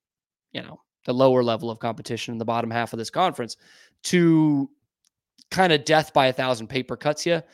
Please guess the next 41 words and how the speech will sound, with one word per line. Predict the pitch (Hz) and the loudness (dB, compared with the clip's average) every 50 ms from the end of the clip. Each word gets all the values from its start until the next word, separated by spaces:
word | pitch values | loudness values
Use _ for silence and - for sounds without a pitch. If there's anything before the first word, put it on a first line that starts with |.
| _ _ _ _ _ _ _ _ _ _ | _ _ _ _ _ _ _ _ _ _
like, | 127 127 113 110 | -4 -4 -4 0
making | 131 143 147 - 156 147 139 | 2 2 2 2 -2 -2 -2
the | 135 110 | -2 0
right | 107 117 123 143 131 - | 2 4 2 2 2 0
play | 135 143 135 139 143 | -2 -2 0 0 -2
time | - - 127 127 123 123 | -2 -4 -4 -2 -2 -2
after | 123 - - 110 | -4 -4 -6 -8
time | - 135 123 123 120 | -6 -4 -4 -2 -4
after | 120 - - 113 | -4 -6 -8 -6
time | - 123 117 117 120 123 | -4 -2 -2 -2 -2 -4
and | 113 110 | -4 -4
letting | 117 117 113 117 117 | -4 -4 -4 -4 -4
their | 113 113 110 | -6 -6 -6
talent | - 117 113 113 113 - | -6 -6 -6 -6 -8 -8
take | - 123 113 113 | -8 -8 -6 -4
over | 117 113 110 117 117 | -6 -6 -4 -6 -6
that | 110 107 110 - - | -6 -6 -8 -8 -10
way. | 95 - - - _ _ _ _ _ _ _ - | -16 -20 -20 -20 _ _ _ _ _ _ _ -6
Um, | 123 123 120 117 113 110 110 104 - | -4 -2 -2 -4 -4 -8 -10 -12 -10
so | - - 170 156 151 - _ | -2 0 0 0 0 -2 _
that, | 214 220 214 - _ | -4 -4 -4 -2 _
that's | 220 226 - - | -2 -2 0 0
a | |
little | 240 220 | -2 0
something | - - 214 - - | 0 0 -2 -2 0
to | 180 156 | 0 4
work | 143 151 165 151 - | 4 4 4 4 2
on. | 170 165 165 165 160 160 143 - - | 2 4 4 4 2 0 -4 -4 -2
Um, | 131 131 131 127 123 123 120 117 113 - _ _ _ _ | 0 2 2 2 2 0 -2 -6 -8 -12 _ _ _ _
they | - - 139 147 143 | 0 2 4 4 4
<laughs> | |
did, | - 143 135 - - 170 160 143 - - - - - _ _ - | 2 -2 -6 0 0 0 0 0 -2 -12 -20 -20 -20 _ _ 2
they | 156 175 | 2 4
did | 160 220 220 | 4 4 4
have | 233 254 226 - | 4 4 2 2
twice | - - - - 143 139 156 156 165 180 196 180 - - | -4 -10 -12 -8 2 4 6 6 6 6 4 2 -2 -4
as | - - 156 151 139 135 | -2 0 -2 -2 0 -2
many | 143 143 147 143 | -2 0 0 -2
turnovers | 143 - 139 135 135 127 120 117 113 113 110 - | -2 -4 -4 -4 -2 -2 -4 -4 -6 -8 -8 -8
as | 117 104 | -10 -10
Houston. | - - 110 104 - - - - - | -10 -12 -14 -14 -14 -16 -18 -20 -20